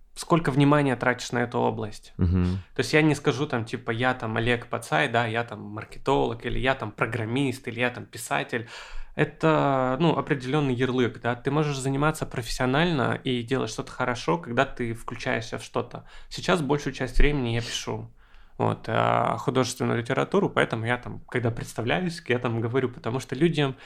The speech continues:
Speaker 1: ну, не могу перечислить все там профессии, да, ка-, в которых я что-то понимаю. Вот, а, есть, знаешь, такая, м, <clears throat> парадигма, ну, мнение, чтобы
Speaker 2: Мгм.
Speaker 1: делать что-то хорошо, надо заниматься чем-то одним. А,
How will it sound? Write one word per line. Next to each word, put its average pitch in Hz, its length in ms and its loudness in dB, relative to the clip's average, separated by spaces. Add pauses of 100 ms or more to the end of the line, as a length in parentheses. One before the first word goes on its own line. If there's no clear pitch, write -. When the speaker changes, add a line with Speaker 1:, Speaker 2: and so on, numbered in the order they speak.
(200)
Speaker 1:
ну, 151 140 12
не 131 320 10
могу 151 240 12
перечислить 131 540 4
все 127 160 4
там 110 140 0
профессии, 143 460 -4
да, 120 140 2
ка-, 120 160 -2
в - 100 -16
которых - 360 -2
я 123 80 -4
что-то - 260 -2
понимаю. 123 520 0 (520)
Вот, 113 380 0
а, 120 440 2 (520)
есть, 175 260 6
знаешь, 160 200 2
такая, - 400 0 (180)
м, 123 420 2
<clears throat> - 140 0
парадигма, 120 1300 6
ну, 135 220 2
мнение, 123 600 4
чтобы 104 420 6
Speaker 2:
Мгм. 127 60 4
Speaker 1:
делать 131 240 0
что-то 131 240 -2
хорошо, 135 380 2
надо 131 240 0
заниматься 120 460 0
чем-то 117 320 -6
одним. 117 400 -6 (640)
А, 117 600 0